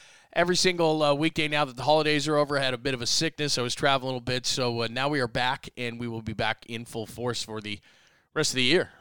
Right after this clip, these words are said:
or at least until further notice. But, uh, we were doing 'em every single day, and I tell you, we drop 'em every weekday, and we are out for a few days. So thanks for hanging with us, and thanks for being back. And, um,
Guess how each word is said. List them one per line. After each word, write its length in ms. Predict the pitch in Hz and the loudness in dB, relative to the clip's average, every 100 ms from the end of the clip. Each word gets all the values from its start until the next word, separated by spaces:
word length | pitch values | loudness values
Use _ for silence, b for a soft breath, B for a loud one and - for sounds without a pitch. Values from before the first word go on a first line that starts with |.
| - | -20
or 200 | - 113 | -8 -6
at 80 | 117 | -4
least 220 | 120 120 | -6 -8
until 180 | 113 120 | -6 -6
further 280 | - 117 104 | -6 -8 -6
notice. 320 | 117 120 107 | -4 -4 -4
But, 280 | - 113 - | -6 -8 -2
uh, 160 | 123 110 | -2 -2
we 100 | 120 | -2
were 80 | 113 | -4
doing 200 | 123 117 | -4 -4
'em 100 | 117 | -4
every 180 | 113 113 | -4 -4
single 240 | 120 113 | -6 -4
day, 240 | 110 113 | -2 0
and 80 | 110 | 0
I 60 | 107 | -2
tell 200 | - 110 | -2 -4
you, 80 | 104 | -4
we 120 | 107 | -6
drop 260 | 117 107 | -4 -2
'em 120 | 117 110 | -4 -4
every 200 | 104 104 | -6 -6
weekday, 420 | 110 104 113 107 | -8 -4 -2 -2
and 120 | 101 | -4
we 80 | 104 | -2
are 80 | 104 | -2
out 120 | 104 | -4
for 60 | |
a 60 | 107 | -10
few 160 | 110 104 | -8 -4
days. 240 | 98 98 | -4 -2
So 240 | 117 104 B B B B B B | -2 -4 B B B B B B
thanks 220 | 160 160 | 0 0
for 80 | 147 | 0
hanging 260 | 151 156 147 | -2 0 0
with 160 | 143 | 2
us, 140 | 139 - | 2 -2
and 100 | 127 | -2
thanks 220 | 139 139 | -2 -2
for 80 | 131 | -4
being 280 | 123 135 117 | -4 -4 -2
back. 380 | 127 123 127 - | 0 0 0 -4
And, 360 | - 117 113 113 | -8 -6 -4 -2
um, 340 | 113 110 113 | -2 -2 -8